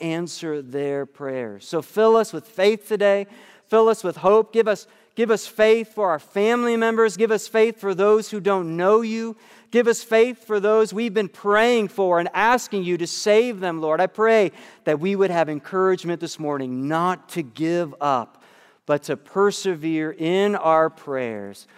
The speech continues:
and to have confidence in your mission and your word, we pray.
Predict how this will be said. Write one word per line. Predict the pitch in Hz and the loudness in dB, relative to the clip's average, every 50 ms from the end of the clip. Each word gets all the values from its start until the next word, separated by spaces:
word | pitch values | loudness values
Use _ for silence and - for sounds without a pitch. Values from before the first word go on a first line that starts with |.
| _ _ _ _ _ _ | _ _ _ _ _ _
and | - 139 135 135 | -8 -6 -4 -4
to | 139 | -4
have | 135 143 139 131 _ _ | -4 -4 -4 -6 _ _
confidence | - - - 175 175 180 190 180 - 196 190 175 180 180 175 - - | -20 -14 -8 -4 -2 -2 -2 -4 -4 -6 -4 -4 -4 -6 -8 -10 -12
in | - 151 135 131 | -10 -10 -10 -10
your | 123 120 123 131 147 156 165 170 170 165 | -10 -12 -10 -8 -6 -4 -2 -2 -2 -2
mission | 151 139 135 127 - - - 123 110 107 101 _ _ _ _ _ _ _ - | -4 -6 -6 -8 -10 -12 -14 -14 -14 -14 -16 _ _ _ _ _ _ _ -14
and | 135 127 123 120 | -12 -12 -10 -10
your | 117 117 113 117 123 139 147 151 151 151 147 147 147 | -12 -14 -16 -12 -10 -6 -4 -2 0 0 0 0 -2
word, | 131 120 123 127 123 117 110 107 104 104 101 101 | -6 -8 -10 -8 -8 -8 -8 -10 -12 -14 -16 -14
we | 113 131 139 139 139 | -10 -8 -6 -6 -6
pray. | 139 - - 127 117 110 104 98 95 95 92 | -8 -12 -12 -10 -10 -10 -10 -12 -14 -16 -20